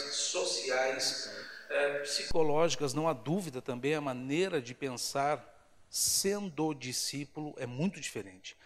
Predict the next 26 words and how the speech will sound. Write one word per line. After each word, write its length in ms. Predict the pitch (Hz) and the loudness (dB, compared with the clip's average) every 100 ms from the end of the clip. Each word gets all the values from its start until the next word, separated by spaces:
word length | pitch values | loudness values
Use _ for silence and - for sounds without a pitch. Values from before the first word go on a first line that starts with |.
| - - | -20 -6
A 100 | 143 | -4
maneira 580 | 147 156 147 165 208 190 | 0 0 0 2 2 2
de 120 | 139 | -2
reagir 640 | 139 147 147 113 139 143 - - - - | 0 2 2 2 0 0 -2 -12 -20 -6
sendo 640 | - - - 196 214 160 | 0 2 6 6 4 0
discípulo 600 | 123 120 - 170 175 131 | -2 -2 -2 -2 -2 0
é 60 | 139 | 2
muito 580 | 143 120 131 165 151 - | 0 -2 2 4 4 0
diferente. 600 | - 101 90 87 - - _ _ _ - _ _ _ _ - - - _ _ | -8 -8 -8 -12 -18 -20 _ _ _ -20 _ _ _ _ -20 -20 -20 _ _
Querido, 440 | - 175 190 110 - - - - - | 0 2 2 -2 -14 -20 -20 -20 -8
eu, 300 | - 170 180 - | 2 4 4 2
obviamente, 920 | 175 214 165 143 139 156 170 - - | 4 4 4 2 4 4 4 2 0
se 200 | - - | 0 2
eu 80 | 233 | 2
pudesse 1000 | 208 214 160 - 180 190 - - 110 101 - - - _ _ | 0 -6 -8 4 6 6 6 2 0 -10 -20 -20 -20 _ _
ter 140 | 147 | 2
a 60 | 143 | 2
capacidade 880 | - 156 160 - 143 147 143 127 123 | 0 -2 0 0 0 2 2 0 -6
de 60 | 123 | -4
te 400 | - 151 - _ | -2 -2 -8 _
motivar, 920 | 127 131 165 214 - 170 135 127 107 - - - | -8 2 4 4 4 0 2 2 2 -8 -18 -8
te 120 | 147 | -4
incentivar 920 | 139 - 190 214 - 170 127 120 110 - - - - | 0 2 2 2 0 -2 2 2 0 -8 -20 -10 -2
a 120 | 127 | 0
ser 560 | - - - 214 208 | 2 2 4 6 4
igreja, 640 | 143 117 131 165 120 104 | 2 -2 0 0 0 -6